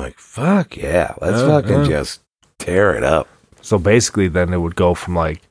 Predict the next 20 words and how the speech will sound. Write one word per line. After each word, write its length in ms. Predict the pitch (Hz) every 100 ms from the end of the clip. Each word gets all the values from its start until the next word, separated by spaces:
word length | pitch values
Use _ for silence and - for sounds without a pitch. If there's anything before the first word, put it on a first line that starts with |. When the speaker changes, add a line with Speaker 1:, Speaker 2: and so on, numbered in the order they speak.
| _
Speaker 2:
you 160 | -
start 300 | - - 95
with 100 | 76
house 240 | - 95 90
parties, 640 | - 90 87 82 85 - - - - - _ -
then 160 | 92
you 80 | 95
can 100 | 92
go 140 | 92
to 60 | 90
the 80 | 90
bar, 460 | 82 87 82 82 - _ _ _ _ _ -
and 120 | 95
then 120 | 98
you 80 | 95
go, 360 | 95 92 87 - _ _ _
and 140 | 95 95
then 120 | 107
it's 160 | 98 -
like 300 | 90 87